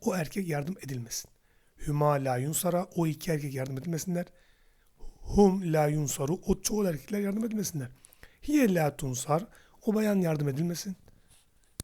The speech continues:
Hüma la tunsara, o iki bayanlar yardım edilmesinler. Hunne la yunsarne, o çoğul bayanlar yardım edilmesinler. Ene la unsar, ben yardım edilmeyeyim. Nahnu la nunsar, biz yardım edilmeyelim.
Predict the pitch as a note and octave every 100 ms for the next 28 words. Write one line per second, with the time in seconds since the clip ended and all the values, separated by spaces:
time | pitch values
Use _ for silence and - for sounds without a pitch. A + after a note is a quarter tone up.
0 | - F#3 E3 C#3+ C3 B2+ B2+ - F#3+ -
1 | C#3+ D3 C#3+ C#3 - C#3+ C3+ B2+ C3+ B2
2 | B2+ A#2 C3 C3 D#3 D3 F3+ E3 - _
3 | _ _ _ _ _ _ _ - B3 A3+
4 | E3+ C#3+ C#3+ C3+ C3 B2+ - E3 E3+ G3
5 | G3 E3+ E3 C#3 B2 C3+ F#3 E3 C3+ E3+
6 | D3+ D3 A#2 D3 B2 - - _ A#3 A3
7 | F3 D3+ D3+ B2+ D3 E3 G3+ - _ _
8 | - _ _ - C3 D#3+ G3+ E3+ D3+ D3+
9 | D#3 D#3+ D#3 D#3+ - _ _ _ - F#3+
10 | G3 F3 D3+ C#3+ C3+ - F3+ E3 F#3 D3+
11 | B2+ C#3+ A#3 C#3 B2+ A#2